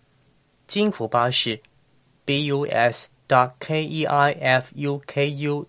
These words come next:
dot C O dot J P斜线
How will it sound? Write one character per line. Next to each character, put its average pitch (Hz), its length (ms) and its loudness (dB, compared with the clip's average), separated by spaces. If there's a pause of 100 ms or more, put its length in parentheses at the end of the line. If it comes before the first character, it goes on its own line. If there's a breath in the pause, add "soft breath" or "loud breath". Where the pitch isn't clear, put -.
(140)
dot 127 200 2
C 143 360 -4
O 143 360 2
dot 120 220 -2
J 139 260 -2
P 143 420 -6 (100)
斜 - 280 -4
线 113 320 -2